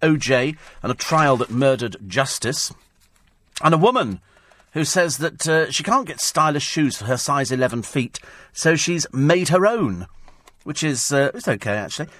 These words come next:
You can't get size eleven shoes. Wow, very odd, isn't it? And a, a lovely napkin's just gone for sale. Uh,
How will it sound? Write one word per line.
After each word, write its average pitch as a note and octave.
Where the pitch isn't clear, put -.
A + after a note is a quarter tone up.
You C4+
can't D4
get B3+
size G3+
eleven G#3
shoes. F#3+
Wow, C3+
very G#2
odd, F#2
isn't G#2+
it? F#2+
And E3
a, F#3
a -
lovely G#3
napkin's D#3
just B2+
gone B2
for -
sale. A2
Uh, D3+